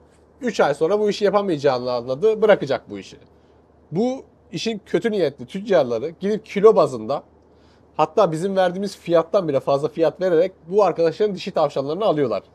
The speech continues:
Altı aylık, sekiz aylık hayvan. Doğuruyor, doğurmuyor, bilmiyorlar. Onu da başkasına damızlık olarak satıyorlar tecrübeli diye.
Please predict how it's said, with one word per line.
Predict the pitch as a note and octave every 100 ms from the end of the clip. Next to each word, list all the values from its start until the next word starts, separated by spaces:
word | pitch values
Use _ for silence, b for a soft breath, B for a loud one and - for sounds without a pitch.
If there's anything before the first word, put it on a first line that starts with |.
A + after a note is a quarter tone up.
| _ _ b b b _ _ _
Altı | E3+ F#3 F#3
aylık, | D3+ F3+
sekiz | - D#3+ D3+
aylık | B2 G#2+
hayvan. | A2 F#2+ F#2 G#2
Doğuruyor, | D3 E3+ C#3 E3
doğurmuyor, | D3+ C#3 A2+
bilmiyorlar. | B2+ D3 A2+ F2+ - _
Onu | F#3 A#3 G#3+
da | G#3+
başkasına | G3 F#3+ G3+ B3 G3
damızlık | F3+ F3 D#3+
olarak | C#3+ A#2+
satıyorlar | - G#2 G#2 G#2
tecrübeli | B2+ B2+ A#2+ A2 G#2
diye. | G2